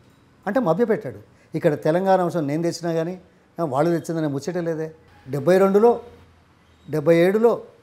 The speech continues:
రెండు వేల నాలుగులో వాజ్పేయిది. ఆ? ఇవి రాజకీయాలు నడుస్తుంటాయి, కానీ రాజకీయాలను ఉపయోగించి ప్రజలకు మేలు చేయాలనేదే కాంగ్రెస్ తపన.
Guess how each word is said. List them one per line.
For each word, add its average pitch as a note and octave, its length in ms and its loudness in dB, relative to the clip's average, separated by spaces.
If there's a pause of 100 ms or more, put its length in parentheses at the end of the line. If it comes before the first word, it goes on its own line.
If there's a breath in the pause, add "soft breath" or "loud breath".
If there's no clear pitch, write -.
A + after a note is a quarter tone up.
(1300)
రెండు D3+ 240 -2
వేల F#3 180 6
నాలుగులో G3+ 520 4 (120)
వాజ్పేయిది. D#3 540 -2 (640)
ఆ? A#3+ 120 -4 (640)
ఇవి A3+ 100 0
రాజకీయాలు B3 680 2 (340)
నడుస్తుంటాయి, G3 540 -6 (600)
కానీ G#3 180 -2
రాజకీయాలను A3 720 4
ఉపయోగించి A3 400 0
ప్రజలకు F#3+ 340 0
మేలు F#3 200 -4
చేయాలనేదే F3 360 -2
కాంగ్రెస్ D3+ 380 -6
తపన. A2 180 -18